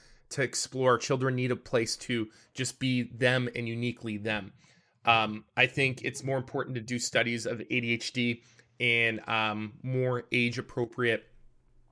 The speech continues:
um, probably more towards being an adult or in your teens. Um,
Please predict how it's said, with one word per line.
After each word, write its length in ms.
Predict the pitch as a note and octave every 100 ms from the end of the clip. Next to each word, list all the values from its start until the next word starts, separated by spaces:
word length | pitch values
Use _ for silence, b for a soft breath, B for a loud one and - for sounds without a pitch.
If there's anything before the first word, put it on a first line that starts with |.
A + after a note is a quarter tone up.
| _ _ - -
um, 580 | A2+ G#2+ G#2 G#2 G2 G2 _ _ - -
probably 240 | D#3 C3 -
more 420 | C3 C#3+ B2+ - _
towards 400 | - C3+ B2+ G#2+
being 300 | - B2+ B2
an 80 | A#2
adult 520 | A2 G2+ A#2 A#2+ - - -
or 340 | A2+ G#2+ G#2+
in 160 | - A2+
your 140 | G#2+
teens. 600 | - - B2+ D#3 E3+ - - b b b
Um, 460 | A2 G#2 G#2 G2+ G2+